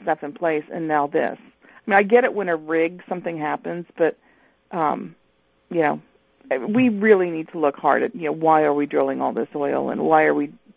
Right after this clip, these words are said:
are we okay with these kinds of consequences so that we can rely on oil-based transportation and, and stuff like that. So there's, you know, a perfectly good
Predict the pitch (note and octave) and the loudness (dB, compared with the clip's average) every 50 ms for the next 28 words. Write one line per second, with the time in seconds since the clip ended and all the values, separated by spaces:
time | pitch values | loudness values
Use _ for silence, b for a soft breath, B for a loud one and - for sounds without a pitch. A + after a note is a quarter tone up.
0 | _ - - E3+ E3+ E3+ F3+ E3 - - E3+ E3+ E3 - - F3+ F3+ F3 E3+ E3 | _ 2 2 2 2 2 2 4 6 6 6 6 4 0 -2 0 0 0 0 0
1 | D3+ D3 C#3+ - - D3 C3+ - - D3+ D3 D#3 - D3 - - D#3+ D#3 D#3 - | -2 -2 -2 -4 -6 -10 -10 -8 -8 -10 -8 -8 -10 -12 -8 -6 -6 -6 -6 -6
2 | D#3+ - - D3 C#3+ C#3 - - C3+ C#3 - b b b b b b b b b | -10 -10 -10 -10 -10 -10 -10 -12 -12 -12 -14 b b b b b b b b b
3 | b b b b b b _ _ - - - E3+ D3+ D3 D3+ A2 - D3+ D3 D3 | b b b b b b _ _ -14 0 4 4 4 6 4 0 -2 -4 -6 -6
4 | - - C#3+ C3+ C3 C3 C#3 - - _ _ _ _ _ - - - - - F3+ | -4 -4 -4 -4 -4 -6 -8 -10 -16 _ _ _ _ _ -16 -16 -14 -12 -8 0
5 | E3 E3 E3 D#3+ D3 D3 D3+ D3 C#3+ C#3+ C#3 C3+ C3+ b b b b b b b | 2 4 6 6 6 4 4 2 0 0 -2 -4 -6 b b b b b b b
6 | b b _ - E3+ E3+ D#3+ D#3 D#3+ D#3 D3 C#3+ C#3+ - _ - - E3 D3+ - | b b _ 4 4 4 4 4 2 2 0 0 -2 -6 _ -8 -6 -6 -6 -6
7 | - - - - A#3+ A#3+ G#3 - - F#3 F3 E3+ E3 D3+ C#3+ C#3+ A#2+ - G#3+ - | -10 -8 -2 2 2 2 2 0 -2 -2 -2 -2 -2 -4 -4 -4 -6 -10 -14 -20
8 | _ - - A#2 G#2 F2+ - - _ _ _ _ _ _ _ - - E3 - - | _ -6 -4 -4 -4 -6 -8 -14 _ _ _ _ _ _ _ -2 0 0 2 0
9 | D3+ C#3+ - D#3 C3 A2+ - - - - - D#3+ D#3 D3+ C#3+ D3+ _ _ _ _ | 0 0 0 -2 -2 -2 -4 -8 -6 -2 0 2 2 2 0 -2 _ _ _ _
10 | _ _ _ _ - F#3+ G#3 G#3+ G3+ G#3 G3 - _ _ _ _ _ _ _ _ | _ _ _ _ 0 4 6 6 6 6 2 -6 _ _ _ _ _ _ _ _
11 | _ F#3+ F#3+ E3+ - - - B3 B3+ C4 A#3+ A#3+ A3+ F#3+ G#3 G3+ F3 | _ -6 -6 -6 -4 -2 0 -2 -2 -2 -4 -6 -2 0 0 0 0